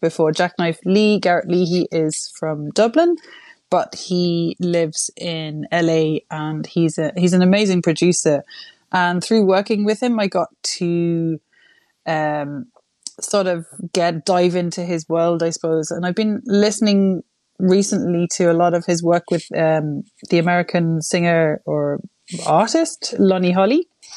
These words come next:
He released a, an album with Lonnie Holley, uh, Oh Me, Oh My. And it's,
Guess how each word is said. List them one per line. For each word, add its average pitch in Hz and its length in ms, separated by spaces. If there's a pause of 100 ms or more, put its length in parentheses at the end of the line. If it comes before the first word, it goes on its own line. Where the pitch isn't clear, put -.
(580)
He 185 500
released 190 400
a, 165 320
an 165 280
album 165 360
with 151 160
Lonnie 160 300
Holley, 151 560 (140)
uh, 147 300
Oh 170 140
Me, 165 360
Oh 151 120
My. 151 380 (640)
And 160 720 (120)
it's, - 680